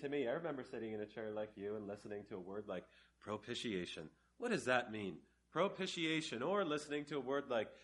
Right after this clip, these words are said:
sanctification, or maybe even just adoption, so on and so forth. It's a long list of words that we can go through. But what do they mean? And one of the things I'd like to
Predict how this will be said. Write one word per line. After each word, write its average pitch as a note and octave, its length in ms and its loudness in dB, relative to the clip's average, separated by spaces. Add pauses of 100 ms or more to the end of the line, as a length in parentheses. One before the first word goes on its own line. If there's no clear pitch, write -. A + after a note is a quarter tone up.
(100)
sanctification, E3+ 1120 4 (720)
or G3+ 360 10
maybe D#3 260 6
even D3 280 6
just C3 240 6 (280)
adoption, G#2+ 540 6
so G#3+ 180 2
on G#3 80 2
and F#3+ 100 -2
so F#3+ 140 0
forth. A#2 260 -4
It's A#2 120 -8
a B2+ 60 -2
long D3 320 2
list E3 240 -4
of B2+ 140 -6
words E3 340 0 (420)
that A2+ 80 -4
we B2 120 -2
can C3 160 -2
go C3+ 180 4
through. G2+ 280 -4 (100)
But B2+ 80 2
what D3+ 160 2
do C#3+ 100 2
they A#2 140 4
mean? A#2 320 2 (760)
And C3 100 2
one F#3+ 100 12
of G#3+ 60 10
the G#3+ 60 10
things F#3+ 280 6
I'd E3 140 10
like D#3+ 240 12
to C#3+ 240 8